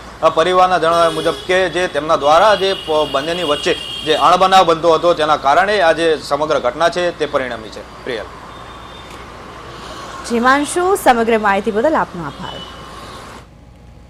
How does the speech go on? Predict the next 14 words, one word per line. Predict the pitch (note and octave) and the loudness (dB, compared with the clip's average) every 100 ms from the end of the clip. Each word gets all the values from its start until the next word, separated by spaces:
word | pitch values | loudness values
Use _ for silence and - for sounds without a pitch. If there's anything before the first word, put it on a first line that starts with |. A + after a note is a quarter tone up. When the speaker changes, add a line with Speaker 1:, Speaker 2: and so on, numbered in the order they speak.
| - - - - - - - - - - - - - - - - - | -20 -20 -20 -20 -20 -20 -20 -20 -20 -20 -20 -20 -20 -20 -20 -20 -8
Speaker 2:
અમદાવાદના | G#3+ A#3 A#3 B3 C4+ A3+ B3+ B3+ B3+ A#3 - - - G3+ G3 | 2 6 8 8 6 4 2 6 6 4 -2 -20 -18 -12 2
જજીસ | A#3 F#3 B3+ C#4+ - | 2 4 2 0 2
બંગલા | G#3 A3 A#3 | 2 4 6
રોડ | G#3+ G#3 A3 | 6 4 2
પર | G#3+ G#3+ G#3 G3+ | 4 4 6 4
એન | G#3+ G#3 | 2 2
આર | G3+ | 4
આઈ | G#3 A3+ B3 | 6 6 4
ટાવરની | G#3 A3 F#3+ G3+ G#3 G3+ | 4 6 6 4 0 0
આ | F#3+ | -2
ઘટના | G#3+ - B3+ C4 | -2 -2 2 2
છે, | G#3 A3 G3 | 0 -2 -2
જેમાં | F#3 G3+ A#3 G#3 E3 - - - - - | -4 -4 -2 -2 -4 -6 -16 -20 -20 -10
એક | - D4 D#4+ - | 2 4 4 0